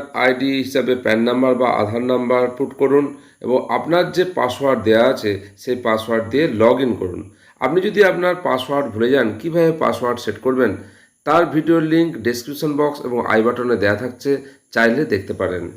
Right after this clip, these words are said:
log in করার পর আপনাকে স্ট্যাটাস সিলেক্ট করতে হবে, অর্থাৎ আপনি কী হিসাবে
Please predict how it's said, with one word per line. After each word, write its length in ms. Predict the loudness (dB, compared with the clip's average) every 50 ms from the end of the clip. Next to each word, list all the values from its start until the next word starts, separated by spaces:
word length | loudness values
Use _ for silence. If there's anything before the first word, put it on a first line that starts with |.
| -16 -8 0
log 280 | 4 6 6 8 6 4
in 100 | 4 4
করার 240 | 2 2 2 2
পর 240 | 2 0 0 0 2
আপনাকে 460 | 0 0 0 0 0 0 0 0 -2
স্ট্যাটাস 540 | -2 0 2 2 2 2 2 0 0 0 -2
সিলেক্ট 260 | 0 0 0 0 2
করতে 280 | 2 2 2 2 2 2
হবে, 240 | 4 4 4 4 4
অর্থাৎ 260 | 2 2 0 0 2
আপনি 200 | 2 2 2 0
কী 260 | -2 -2 -6 -4 -4
হিসাবে 340 | -4 -4 -2 0 0 0